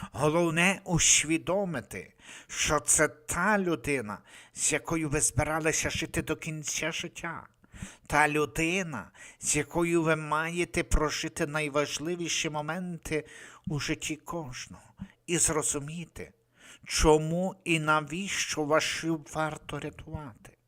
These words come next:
Якщо бажання є, буде і результат.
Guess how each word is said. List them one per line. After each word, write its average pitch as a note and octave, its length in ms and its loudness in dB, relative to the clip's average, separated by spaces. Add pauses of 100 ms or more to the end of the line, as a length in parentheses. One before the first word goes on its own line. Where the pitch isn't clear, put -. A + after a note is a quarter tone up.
(560)
Якщо C#3+ 320 0
бажання D3+ 600 0
є, D3 360 -10 (460)
буде C3+ 500 2 (320)
і C#3+ 100 -4
результат. B2 840 -8